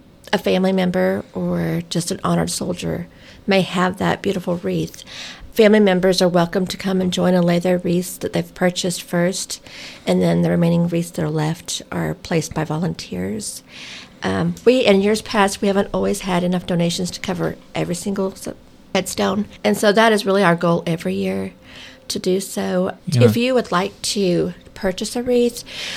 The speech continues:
Speaker 1: you can either contact myself at four one seven, three two one, nine eight zero zero, or you could take it into, um, Stewart Realty there in Fort Scott, Kansas, located on National South National Avenue. Donna Stewart.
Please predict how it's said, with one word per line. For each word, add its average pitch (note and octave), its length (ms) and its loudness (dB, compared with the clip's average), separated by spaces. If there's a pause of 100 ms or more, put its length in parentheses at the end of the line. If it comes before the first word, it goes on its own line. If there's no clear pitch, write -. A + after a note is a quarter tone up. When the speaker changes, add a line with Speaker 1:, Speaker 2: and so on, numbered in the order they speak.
(140)
Speaker 1:
you G3+ 140 4
can G3+ 160 2
either F#3+ 180 6
contact G3+ 460 2
myself F#3 400 4
at - 100 0
four F#3 220 4
one F#3+ 180 4
seven, G3 420 2
three F#3 200 0
two G3 240 2
one, F3+ 420 2
nine F3 400 2
eight F#3+ 340 -2
zero F#3+ 240 0
zero, F#3 480 -2 (380)
or G#3 160 6
you A3 160 4
could G3+ 160 -2
take G3+ 260 -2
it G3 80 -2
into, F#3+ 640 2
um, F3 280 0
Stewart G3 320 2
Realty F#3+ 440 2
there F3 220 4
in E3+ 80 4
Fort - 220 -4
Scott, - 340 -4
Kansas, E3+ 500 0
located F3 280 2
on D#3+ 100 4
National E3 500 0
South - 260 -6
National - 420 -6 (160)
Avenue. F3 480 0 (520)
Donna F3+ 220 4
Stewart. F3+ 640 -2